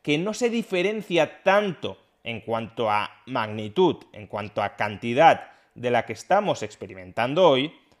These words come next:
Volcker tuvo que colocar, repito, los tipos de interés de la Reserva Federal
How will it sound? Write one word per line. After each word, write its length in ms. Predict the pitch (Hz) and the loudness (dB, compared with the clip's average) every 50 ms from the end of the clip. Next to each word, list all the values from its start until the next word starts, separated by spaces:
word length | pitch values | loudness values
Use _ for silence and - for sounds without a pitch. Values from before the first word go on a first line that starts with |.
| _ _ _ _ - | _ _ _ _ -10
Volcker 720 | - 131 185 226 247 208 - - 151 160 - - - _ - | -2 2 4 4 4 2 0 -2 -2 -2 -2 -4 -12 _ -6
tuvo 260 | 170 170 185 208 185 | -6 -4 -2 -4 -4
que 120 | 180 147 | -4 -2
colocar, 560 | - 135 120 120 117 - 143 143 147 - - _ | -2 0 0 0 0 2 0 0 0 -2 -8 _
repito, 720 | 104 - 110 110 - - 190 175 - - 123 131 - - _ _ _ _ | -16 -14 -12 -8 -4 -2 -4 -4 -2 -2 -4 -4 -4 -8 _ _ _ _
los 280 | 131 120 110 - - - | -12 -10 -10 -12 -12 -14
tipos 360 | 208 208 - - 131 117 110 | -14 -12 -10 -8 -10 -8 -6
de 80 | 117 | -8
interés 480 | 113 110 104 - 120 117 127 123 107 104 | -8 -8 -8 -8 -8 -6 -4 -6 -6 -8
de 80 | 107 101 | -10 -12
la 100 | 101 101 | -12 -12
Reserva 380 | - 101 - 120 123 117 107 | -14 -14 -10 -6 -4 -4 -4
Federal 480 | - - 120 131 139 156 151 170 170 | -4 -4 -4 -2 0 2 0 0 -2